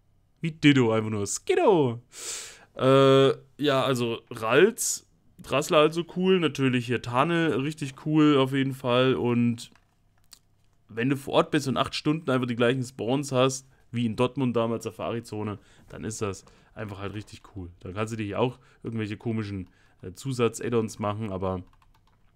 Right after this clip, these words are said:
ja, wenn, wenn ich da leben würde, würde ich auf jeden Fall dahin gehen, würde mich auf Tunnel und Drassler konzentrieren, würde mir ein paar Skiddos holen und dann durch den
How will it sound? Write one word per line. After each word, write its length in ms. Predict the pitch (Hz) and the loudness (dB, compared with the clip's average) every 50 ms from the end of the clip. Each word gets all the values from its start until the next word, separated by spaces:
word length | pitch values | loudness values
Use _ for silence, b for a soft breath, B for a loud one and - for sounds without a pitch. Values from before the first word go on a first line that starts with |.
| - B B B B B B B B B B | -20 B B B B B B B B B B
ja, 500 | - 104 104 117 294 311 247 170 120 101 98 107 | -4 -2 -2 0 2 2 2 2 2 -2 0 0
wenn, 280 | 113 127 156 143 - - | 0 0 0 -2 -6 -2
wenn 200 | 131 135 131 - | 0 0 0 2
ich 160 | - 240 - | 0 -2 2
da 120 | - 180 | 2 2
leben 340 | 147 156 214 277 285 247 202 | 4 4 2 2 2 2 4
würde, 240 | 196 208 196 190 160 | 4 6 6 6 4
würde 160 | 180 185 180 | 6 4 4
ich 80 | 170 160 | 4 4
auf 140 | 147 139 151 | 2 2 0
jeden 160 | 165 175 170 | -2 -2 -2
Fall 160 | - 143 131 | -2 -2 -2
dahin 300 | 123 127 151 180 202 180 | -2 -2 -4 -6 -6 -4
gehen, 260 | 151 147 147 147 143 | -2 -2 -2 0 0
würde 160 | 139 147 143 | 0 0 0
mich 180 | 139 139 131 135 | 0 -2 -4 -6
auf 140 | 113 - - | -8 -8 -12
Tunnel 480 | - - 165 165 160 151 139 127 123 | -12 -10 -10 -6 -6 -4 -4 -4 -4
und 200 | 120 107 104 101 | -6 -8 -10 -12
Drassler 380 | - - - 147 151 147 143 127 | -12 -10 -10 -10 -8 -6 -6 -6
konzentrieren, 720 | 123 139 135 131 123 123 117 104 117 123 131 117 110 117 | -4 -4 -6 -6 -6 -8 -12 -12 -10 -8 -8 -8 -6 -8
würde 180 | 120 123 127 120 | -8 -8 -8 -6
mir 160 | 120 123 120 | -6 -6 -6
ein 100 | 110 110 | -6 -6
paar 120 | 113 113 | -10 -10
Skiddos 560 | - - - 185 180 143 127 127 127 - - | -10 -12 -8 -6 -4 -2 -4 -4 -6 -6 -6
holen 280 | 156 147 135 135 131 123 | -4 0 0 0 0 0
und 140 | 113 110 113 | -4 -2 -2
dann 220 | 117 113 113 110 | -2 -2 -2 -4
durch 160 | 113 113 - | -8 -10 -10
den 320 | - 120 110 101 98 98 | -10 -10 -10 -8 -10 -12